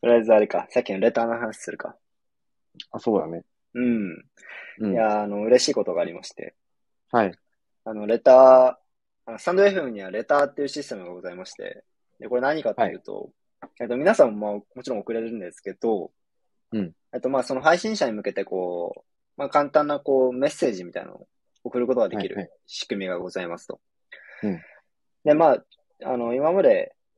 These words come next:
Speaker 1: まあ、ちょ-、まあ、本当に少しだけもらってたんですけど、つい昨日かな。
Speaker 2: うん。
Speaker 1: えっと、
Speaker 2: うん。
Speaker 1: レターをいただきまして。
Speaker 2: おー。
Speaker 1: あ、収録日が今日、一月三十一日なんですけど。
Speaker 2: うん。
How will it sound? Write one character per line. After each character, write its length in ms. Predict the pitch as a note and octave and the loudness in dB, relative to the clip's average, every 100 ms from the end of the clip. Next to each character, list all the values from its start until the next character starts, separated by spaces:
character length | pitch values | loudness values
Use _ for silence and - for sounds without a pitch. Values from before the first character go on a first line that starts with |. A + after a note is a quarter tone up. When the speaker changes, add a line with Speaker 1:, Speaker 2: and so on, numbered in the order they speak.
| - | -10
Speaker 1:
ま 80 | C3 | -6
あ、 40 | |
ち 100 | - | -4
ょ-、 80 | D#3 - _ | -4 -8 _
ま 100 | D3+ | -6
あ、 100 | A#2+ - | -6 -6
本 140 | E3 F3+ | -6 -2
当 80 | |
に 80 | E3+ | -2
少 180 | - E3 | -2 -4
し 140 | - | 0
だ 100 | D#3 | 0
け 120 | D#3 C#3 | 2 2
も 100 | C3 | 4
ら 80 | |
っ 120 | C3 - | 2 2
て 140 | C3+ | 0
た 160 | B2+ G#2+ | 0 -2
ん 60 | |
で 100 | E2 | -6
す 80 | - | -12
け 120 | - | -12
ど、 200 | E2 - - | -12 -14 0
つ 160 | G#3 | 2
い 100 | D3+ - | 4 2
昨 220 | C3 E3 | -2 -2
日 60 | G#2+ | -4
か 80 | - | -10
な。 100 | - _ _ _ _ _ | -18 _ _ _ _ _
Speaker 2:
う 40 | G#2+ | -4
ん。 160 | G#2 | -4
Speaker 1:
え 40 | G2 | -4
っ 20 | |
と、 140 | F#2+ | -6
Speaker 2:
う 20 | |
ん。 40 | G2 | -4
Speaker 1:
レ 100 | G#2 | -4
タ 100 | G#2+ | -4
ー 40 | |
を 80 | G2+ | -6
い 40 | |
た 100 | G2 | -2
だ 80 | G#2 | -2
き 80 | G2+ | -2
ま 120 | G2 | -10
し 120 | - | -12
て。 280 | - F#2+ - _ _ _ _ _ - | -12 -12 -12 _ _ _ _ _ -4
Speaker 2:
お 460 | G#2+ G2+ G2 G2 F#2 | 2 4 6 6 6
ー。 80 | A#2+ | 2
Speaker 1:
あ、 40 | |
収 180 | - D#3 | 2 2
録 180 | D#3 C#3 | 2 2
日 80 | |
が 180 | F#2 - - _ | 0 -2 -8 _
今 120 | A2 - | -8 -8
日、 60 | - _ _ _ | -12 _ _ _
一 120 | - | 0
月 120 | A#2+ - | 0 2
三 140 | A#2+ | -2
十 80 | G2+ | -6
一 140 | - | -10
日 140 | F#2 F2 | -12 -12
な 60 | |
ん 20 | E2 | -14
で 40 | |
す 60 | - | -12
け 80 | |
ど。 180 | G#1 - _ _ _ _ _ - | -12 -12 _ _ _ _ _ -6
Speaker 2:
う 100 | G#2+ | -4
ん。 160 | E2 | -4